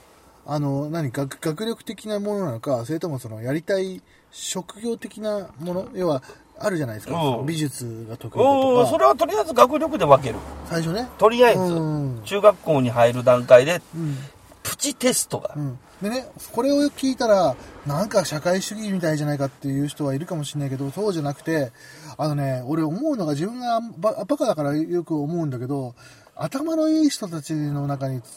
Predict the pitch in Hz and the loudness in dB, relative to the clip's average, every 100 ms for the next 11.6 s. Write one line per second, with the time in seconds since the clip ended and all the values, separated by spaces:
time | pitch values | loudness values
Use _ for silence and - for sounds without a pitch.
0 | - 131 120 - 127 120 - 160 170 156 | -18 -16 -16 -14 -12 -12 -6 -4 -4 -4
1 | 165 160 156 139 120 123 113 - - - | -6 -4 -4 -6 -8 -10 -12 -16 -20 -20
2 | - 180 302 311 - 160 151 143 139 135 | -6 2 4 4 0 -2 -2 -2 -4 -4
3 | 127 - 208 196 214 - 196 - 180 160 | -8 -8 -10 -10 -8 -6 -6 -6 -6 -4
4 | 123 127 127 123 120 110 107 - 226 240 | -4 -2 0 0 0 -2 -4 -6 -8 -6
5 | 233 226 226 220 151 147 190 247 240 254 | -6 -6 -6 -8 -6 -4 -4 -6 -6 -2
6 | 254 202 - 180 165 170 175 165 147 139 | 4 4 4 2 4 4 0 -4 -4 -6
7 | - 151 139 165 - - 247 - 185 175 | -4 -2 0 -2 -2 -6 -8 -6 -6 -2
8 | 285 302 226 147 135 139 135 143 135 117 | 2 2 2 -2 -2 -2 -2 -4 2 2
9 | 107 113 127 131 170 156 131 110 110 113 | 0 -4 -4 -4 -2 0 0 -2 -4 -2
10 | 123 143 160 117 110 117 135 160 123 - | -2 0 2 2 2 0 0 -2 -2 4
11 | - 123 131 220 220 147 | 6 6 8 8 8 6